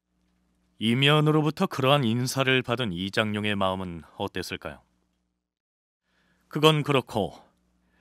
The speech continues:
이면이 백관을 거느리고 새 임금의 즉위를 할애하는 순간에 갑자기 폭풍우가 일어서 기왓장이 날아가고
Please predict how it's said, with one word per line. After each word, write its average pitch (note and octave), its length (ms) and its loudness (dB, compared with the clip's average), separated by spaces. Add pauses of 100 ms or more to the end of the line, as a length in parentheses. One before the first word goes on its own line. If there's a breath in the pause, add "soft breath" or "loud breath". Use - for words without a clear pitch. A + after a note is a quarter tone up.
(140)
이면이 D3+ 400 4
백관을 D#3 520 2
거느리고 C3+ 600 -4
새 - 220 -4
임금의 C3 420 -2
즉위를 B2+ 420 -2
할애하는 A#2 580 0
순간에 F2+ 680 -10 (640)
갑자기 A2+ 420 0
폭풍우가 A2 580 -6
일어서 G2 340 -4
기왓장이 A#2 600 -4
날아가고 F2+ 580 -6